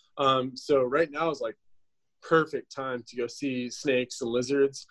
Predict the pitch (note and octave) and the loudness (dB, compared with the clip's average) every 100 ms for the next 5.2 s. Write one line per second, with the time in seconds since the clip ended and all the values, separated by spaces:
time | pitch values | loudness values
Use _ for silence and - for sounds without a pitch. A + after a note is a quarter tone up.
0 | - - - C3 B2+ B2 C#3 C3+ - C3+ | -20 -20 -8 0 2 4 4 4 6 6
1 | C3+ - D3+ D3+ - _ _ _ - C3 | 6 0 -2 -2 -8 _ _ _ 2 4
2 | C3 D3 D#3+ F#3 F#3 F3 C#3 E3+ D#3 C3+ | 6 4 6 8 8 6 0 4 4 4
3 | C3+ C3+ B2 A#2+ C3+ B2+ A#2+ - C#3 B2+ | 2 0 0 -6 -6 -4 -8 -10 -8 -4
4 | C3 A#2+ C3+ C3 - - C#3 C#3 - C#3 | -4 -4 -2 -2 -2 6 10 10 10 8
5 | B2+ | 8